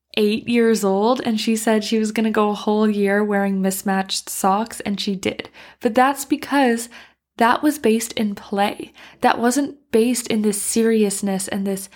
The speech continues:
fear of failure and that you need to do this, otherwise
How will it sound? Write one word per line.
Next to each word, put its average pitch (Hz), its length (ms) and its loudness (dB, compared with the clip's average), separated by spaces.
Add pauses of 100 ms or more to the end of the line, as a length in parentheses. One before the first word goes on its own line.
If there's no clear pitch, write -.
(200)
fear 233 460 2
of 196 160 -4
failure 220 520 2
and 190 140 0
that - 120 -4
you 208 120 0
need 233 440 0
to 202 300 -4 (500)
do 262 240 2
this, 208 280 0
otherwise 220 680 0